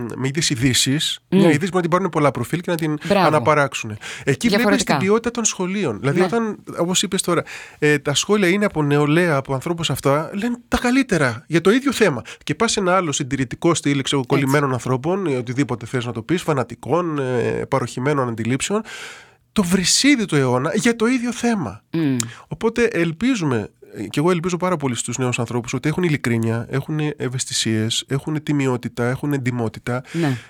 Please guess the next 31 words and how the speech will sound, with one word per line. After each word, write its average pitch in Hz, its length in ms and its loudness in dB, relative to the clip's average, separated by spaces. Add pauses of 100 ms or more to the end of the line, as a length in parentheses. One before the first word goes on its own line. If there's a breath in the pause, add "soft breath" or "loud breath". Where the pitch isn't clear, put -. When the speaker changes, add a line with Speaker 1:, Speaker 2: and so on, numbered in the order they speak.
Speaker 1:
Ε, 151 480 2
τους 160 180 -4
λείπει 220 160 0
βέβαια 208 220 2
λίγο 208 180 2
η 208 40 0
δουλειά 165 340 4
μέσα, 139 460 2
δηλαδή 131 240 2
να, 139 140 4
να 135 140 2
δουλέψουν 151 400 2
και 120 60 -8
με 110 60 -8
τον 107 140 -4
εαυτό 101 300 -8
τους. 120 140 -8
Δεν 139 100 -4
είναι 151 120 -2
όλα 156 160 0
εύκολα 117 540 -2
και 117 140 -8
όλα 120 360 -2
στρωτά 123 460 -2
και 120 100 -8
όλα 123 80 -4
στο 123 140 -8
πιάτο. 117 380 -2
Θέλει 180 220 -2
και 170 140 -2
δουλειά 147 540 0